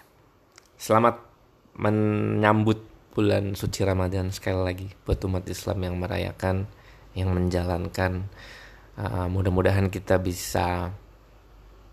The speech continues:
melalui bulan puasa ini dengan baik, memaksimalkan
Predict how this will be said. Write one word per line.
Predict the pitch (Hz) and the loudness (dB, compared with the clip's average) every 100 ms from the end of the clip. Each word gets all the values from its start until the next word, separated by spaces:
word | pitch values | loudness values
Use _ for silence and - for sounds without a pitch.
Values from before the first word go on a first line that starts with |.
| - - - - - - - - - - - - - | -20 -20 -6 -6 -6 -16 -16 -18 -20 -20 -20 -20 -20
melalui | - 110 123 123 127 139 147 | 4 8 10 10 10 10 8
bulan | 139 123 117 110 107 | 6 8 6 6 0
puasa | 107 107 - 110 | 0 0 -2 -2
ini | 107 107 | -2 -4
dengan | 104 101 104 104 | -4 -4 -4 -4
baik, | 101 101 104 104 107 107 - | 0 2 2 2 0 -4 -8
memaksimalkan | 104 98 95 - - 98 98 95 - 104 98 | -4 -4 -4 -8 -6 0 0 -2 -4 0 2